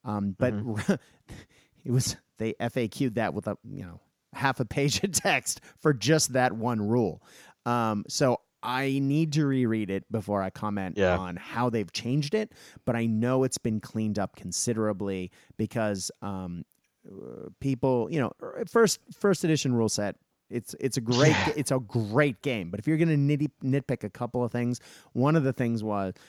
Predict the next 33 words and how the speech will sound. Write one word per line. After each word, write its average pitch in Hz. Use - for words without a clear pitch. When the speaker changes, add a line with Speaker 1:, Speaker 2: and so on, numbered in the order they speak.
Speaker 1:
you 123
know, 104
people 123
could 98
make 110
an 107
army 104
that 98
were 95
all 87
fast, 160
and 107
then 107
they 104
could 95
just -
run 117
the 127
whole 98
time, 92
and 120
they 120
would 113
get 104
to 104
activate 104
a 95
bunch 92
of 92
dice 90
before 98
their 87
opponents 92